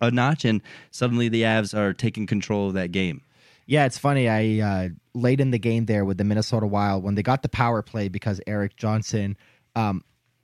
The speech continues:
Speaker 2: we'll get into this penalty, but he recklessly hit Tyson <laughs> Jost into the boards.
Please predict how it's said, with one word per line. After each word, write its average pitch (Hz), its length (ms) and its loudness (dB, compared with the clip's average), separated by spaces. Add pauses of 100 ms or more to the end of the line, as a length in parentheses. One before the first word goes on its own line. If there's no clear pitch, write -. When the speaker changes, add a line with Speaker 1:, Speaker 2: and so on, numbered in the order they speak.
(280)
Speaker 2:
we'll 180 140 2
get 190 140 4
into 208 180 4
this 180 160 2
penalty, 127 480 2
but 139 240 2
he 165 280 0
recklessly 127 580 2
hit 123 180 2
Tyson 143 360 4
<laughs> - 0 -
Jost 147 380 6
into 131 220 0
the 143 100 4
boards. 127 480 2